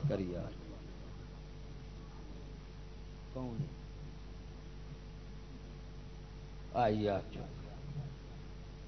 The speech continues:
جس، جس کو ہے یہی باتیں نہیں مانتے، اور باتیں بھی ساری ایمان ہے۔ "فذکر ان ذکر تنفع المؤمنین۔" محبوب، نصیحت فرما، فائدہ اسے دے گی جس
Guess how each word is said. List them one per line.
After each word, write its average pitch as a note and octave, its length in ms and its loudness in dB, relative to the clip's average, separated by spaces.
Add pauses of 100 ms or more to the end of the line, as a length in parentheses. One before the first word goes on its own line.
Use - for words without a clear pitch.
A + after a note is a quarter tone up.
(200)
جس، G#2+ 360 6
جس A2 120 4 (120)
کو A2 220 6
ہے G#2+ 260 6
یہی G#2+ 320 2
باتیں G#2+ 300 4
نہیں G#2 140 2
مانتے، G2+ 360 2
اور A2 140 8
باتیں G#2 320 4
بھی G#2 140 6 (100)
ساری C3 160 8
ایمان C3+ 280 4
ہے۔ G#2+ 60 0 (100)
"فذکر A#2+ 420 2
ان A2+ 140 4 (120)
ذکر A2 240 2 (100)
تنفع G#2 320 4
المؤمنین۔" A2 580 6 (480)
محبوب، A2+ 460 12
نصیحت D3+ 460 12
فرما، B2+ 340 12 (400)
فائدہ C#3 240 12
اسے B2 280 12
دے B2 140 10
گی A#2+ 180 8
جس B2+ 160 6